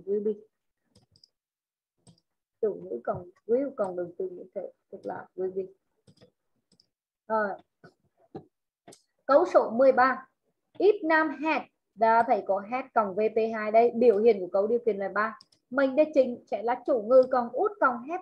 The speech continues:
cộng V P hai. Vậy ở đây sẽ là út rồi này. Phủ định của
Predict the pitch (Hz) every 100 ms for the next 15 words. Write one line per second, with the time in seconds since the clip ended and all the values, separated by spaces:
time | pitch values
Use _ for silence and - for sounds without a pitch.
0 | - 247 220 190 240 285 285 262 285 285
1 | - - _ _ _ 226 285 285 269 185
2 | 208 285 - 208 220 233 - - 359 -
3 | 311 262 220 - _ _ _ _ _ -
4 | 269 247 285 254